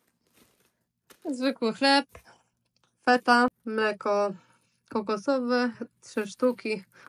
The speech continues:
to chyba jest czterysta, nie, pięćset mililitrów, a tu po czterysta. Ten czosnek, który pokazywałam w sklepie,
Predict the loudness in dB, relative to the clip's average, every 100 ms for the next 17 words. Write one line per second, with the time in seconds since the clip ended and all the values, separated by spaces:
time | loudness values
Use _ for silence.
0 | -8 -6 -4 -6 -8 -18 -6 -4 -4 -6
1 | -2 0 0 0 2 2 0 0 2 2
2 | 2 2 0 -4 -6 -6 -6 -6 -4 -4
3 | 2 2 2 -6 -20 -20 -20 _ -20 _
4 | -2 0 2 0 0 -2 -4 -6 -8 -6
5 | -6 -4 -4 -4 -2 -2 -2 -4 0 0
6 | 2 2 0